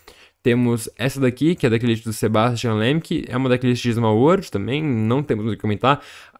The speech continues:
Fato interessante aqui que ele continuou usando a Oath, o que é bem bizarro. Ele previu que é pra esse torneio a galera ia na, na gameplay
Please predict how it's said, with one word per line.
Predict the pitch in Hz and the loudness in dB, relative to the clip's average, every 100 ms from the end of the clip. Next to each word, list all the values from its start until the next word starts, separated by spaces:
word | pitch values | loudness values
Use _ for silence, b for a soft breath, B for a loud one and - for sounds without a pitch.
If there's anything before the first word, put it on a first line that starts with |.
| _ | _
Fato | 180 185 | 2 4
interessante | 185 165 143 131 131 | 4 4 4 4 2
aqui | 127 | -2
que | 123 | -2
ele | 117 | 0
continuou | 123 113 113 123 | 0 0 2 4
usando | 139 123 | 4 4
a | 107 | 4
Oath, | 101 147 156 - | 6 4 2 -8
o | 107 | -2
que | 92 98 101 | 0 2 2
é | 98 98 | 2 0
bem | 101 104 123 | 0 0 0
bizarro. | 98 101 - 143 - - | 0 4 4 2 -10 -4
Ele | 110 | -4
previu | 107 - 120 104 131 156 | -2 -2 -2 2 2 2
que | 143 | 0
é | 110 | -2
pra | - 113 | 0 -2
esse | 110 | 0
torneio | 113 110 107 107 | -2 0 2 2
a | |
galera | 104 104 101 | 2 2 2
ia | 104 107 110 107 | 0 2 2 2
na, | 104 | -2
na | 104 101 101 101 107 | -4 -4 -4 -4 -4
gameplay | 104 104 - 107 101 | -2 -4 -2 -2 -2